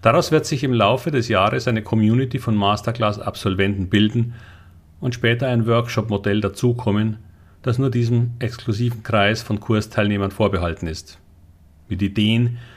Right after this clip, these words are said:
die diskutiert und analysiert werden.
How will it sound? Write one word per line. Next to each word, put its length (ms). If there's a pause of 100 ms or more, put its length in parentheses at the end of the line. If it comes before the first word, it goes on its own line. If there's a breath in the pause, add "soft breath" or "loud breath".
(100 loud breath)
die 80
diskutiert 1000
und 220
analysiert 600
werden. 320